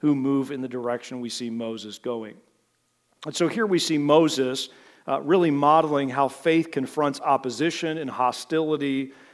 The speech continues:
toward the one who chooses, uh, to trust God. So here's the question, and we'll look at our study today. In a day of worldliness and even blending in by believers,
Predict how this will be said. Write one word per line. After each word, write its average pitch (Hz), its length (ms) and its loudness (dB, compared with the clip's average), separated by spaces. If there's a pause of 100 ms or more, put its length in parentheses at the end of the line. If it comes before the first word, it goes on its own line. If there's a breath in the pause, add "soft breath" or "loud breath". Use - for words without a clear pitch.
(140 loud breath)
toward 143 260 0
the 135 60 -2
one 131 280 -2
who 127 160 -6
chooses, 120 680 -8 (260 soft breath)
uh, 127 140 -4
to - 160 -14
trust 113 320 -6
God. 131 200 2
So 160 120 -10
here's 214 180 -2
the - 80 -6
question, 139 460 2
and 127 100 -6
we'll 143 140 0
look 147 160 -2
at 131 80 -2
our 127 80 0
study 151 340 -4
today. 123 340 -4
In 131 80 -6
a 151 60 -6
day 190 300 6
of 147 180 0
worldliness 165 800 0
and 151 80 -6
even 131 220 -2
blending 160 500 -2
in 139 280 -2
by 135 180 2
believers, 135 800 -4